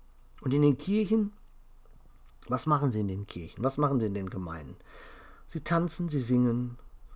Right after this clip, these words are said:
sie heben die Hände, sie schreien Halleluja.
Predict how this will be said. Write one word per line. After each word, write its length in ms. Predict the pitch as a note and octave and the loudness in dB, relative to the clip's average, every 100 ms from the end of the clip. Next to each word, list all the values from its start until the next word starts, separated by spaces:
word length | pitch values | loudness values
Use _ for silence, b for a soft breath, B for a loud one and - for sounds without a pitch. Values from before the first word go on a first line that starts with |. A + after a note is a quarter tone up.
| b - | b -8
sie 160 | - | -4
heben 300 | G2+ A2 G#2 | 0 0 0
die 140 | G#2+ F#2 | -2 -4
Hände, 380 | F#2+ G2+ G2 | -4 -4 -4
sie 140 | G2 A2+ | -6 -8
schreien 420 | - F#2 G#2+ G2+ | -6 -8 -6 -4
Halleluja. 640 | G#2 G#2+ A2+ C3+ C#3 A2+ | -2 -2 0 -2 -2 -4